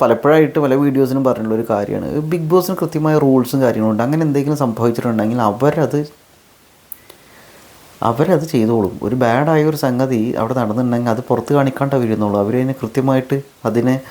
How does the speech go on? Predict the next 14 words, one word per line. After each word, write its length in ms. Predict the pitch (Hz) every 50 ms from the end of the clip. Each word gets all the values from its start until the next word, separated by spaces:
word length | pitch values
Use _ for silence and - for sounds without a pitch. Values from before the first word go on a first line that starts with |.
| - - - -
അവർ 120 | - 120 120 113
അഡ്രസ്സ് 300 | 104 95 117 113 110 127
ചെയ്തിട്ടുണ്ടായിരിക്കും. 680 | 127 120 117 - 120 110 104 95 92 95 - - 98 98
അതിന് 140 | 107 120 107 95
അനുമോൾ 320 | 95 104 117 131 143 151 156 147
ഇത് 60 | 151 151
അതിങ്ങനെ 300 | 143 135 127 123 135 139 135
സംഭവം 260 | 127 110 113 113 139 131
ഉണ്ടായി 200 | 113 117 117 123 127
എന്ന് 100 | 127 131
പറഞ്ഞിട്ട് 200 | 123 123 - 127
പറയുമ്പോൾ 300 | 117 117 113 110 120 120 127 127 - - - - - - - - - - - - - - - - - 123 117
ഇതിന് 240 | 135 156 170 180 180 160
എല്ലാ 220 | 135 127 139 147